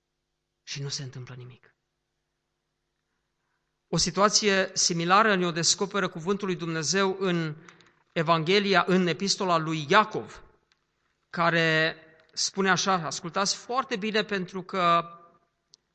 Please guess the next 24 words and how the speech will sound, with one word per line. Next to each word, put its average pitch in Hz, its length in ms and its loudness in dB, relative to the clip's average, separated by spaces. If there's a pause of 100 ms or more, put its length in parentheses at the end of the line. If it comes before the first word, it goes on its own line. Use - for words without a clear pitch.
este 202 280 0
posibil, 202 440 -4
dragii 160 320 -2
mei, 143 300 -8 (420)
ca 170 140 2
unii 247 260 0
din 220 160 0
cei 226 200 0
care 202 240 2
sunt 202 300 0
aici 185 280 2
să - 200 0
fie 233 480 -2 (140)
realmente 233 720 -2
din 208 220 -4
categoria 185 500 -2
aceasta. - 540 -6 (3750)
Iacov, 220 280 2
capitolul 220 520 2
întâi, 202 320 0
versetul 185 840 -2 (1120)
douăzeci 202 420 0
și 190 140 -4
doi: 160 300 -2